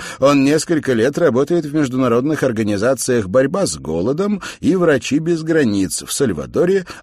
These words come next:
Армении и Курдистане. Успешный писатель. В тысяча девятьсот девяносто третьем году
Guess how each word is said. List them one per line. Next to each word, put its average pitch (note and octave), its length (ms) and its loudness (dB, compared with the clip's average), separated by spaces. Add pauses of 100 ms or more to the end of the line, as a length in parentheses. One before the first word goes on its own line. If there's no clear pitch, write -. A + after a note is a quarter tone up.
Армении F2+ 800 0 (160)
и F2+ 300 -2 (220)
Курдистане. G2+ 840 -6 (1000)
Успешный A2+ 1200 0 (240)
писатель. - 720 -8 (960)
В - 80 -12
тысяча F3 320 0
девятьсот E3 400 2
девяносто C#3+ 500 0
третьем E2 560 -4
году D#2+ 480 -4